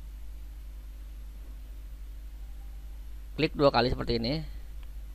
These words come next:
Dan ini adalah nilai kumulatifnya,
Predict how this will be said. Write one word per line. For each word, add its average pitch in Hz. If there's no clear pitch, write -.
Dan 120
ini 139
adalah 165
nilai 151
kumulatifnya, 127